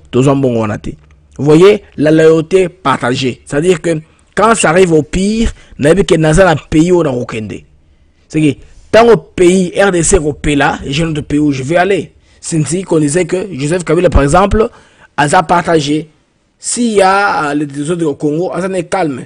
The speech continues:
Et il peut aller, aller en Tanzanie, être en paix, devenir tanzanien. Pour parler de Tanzanie, pour ne pas parler du Rwanda. C'est que les gens, tout le monde disait, ce qui n'est pas aussi faux. Vous voyez ? Ndeko Oyo Cardozo, ça c'est un fait vécu.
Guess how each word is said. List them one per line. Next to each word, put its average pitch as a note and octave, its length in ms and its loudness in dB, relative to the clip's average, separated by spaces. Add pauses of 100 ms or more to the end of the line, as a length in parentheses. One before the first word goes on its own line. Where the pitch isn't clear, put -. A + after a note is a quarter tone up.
Et C#3 100 -8
il D3 60 -6
peut F3+ 100 -8
aller, F3+ 400 -8
aller E3+ 160 -4
en E3+ 100 -2
Tanzanie, D3+ 460 -4
être D#3 180 -2
en B2+ 120 -8
paix, F3+ 140 -6
devenir D3 320 -6
tanzanien. F3+ 500 -4 (240)
Pour E3+ 140 -8
parler D3 200 -2
de D3+ 80 -8
Tanzanie, C#3 500 -6
pour D#3+ 220 -8
ne C#3+ 60 -4
pas D#3 140 -8
parler D3 220 -6
du C#3 80 -6
Rwanda. D#3+ 480 -4 (800)
C'est - 160 -6
que F#3 40 -2
les F3 80 0
gens, F3 300 -4
tout F#3 80 -6
le F3+ 60 -8
monde E3+ 180 -2
disait, E3 400 -4 (180)
ce - 160 -8
qui E3 120 -6
n'est D#3+ 120 0
pas D3+ 200 -6
aussi C3+ 300 -6
faux. G#3+ 360 2 (440)
Vous B2+ 60 -18
voyez ? D#3+ 380 0 (240)
Ndeko F3 540 -2
Oyo B3 180 4
Cardozo, D#3 560 -4
ça G#3 220 -4
c'est G#3 200 -4
un F#3+ 60 -8
fait F#3+ 200 -4
vécu. D#3 520 -6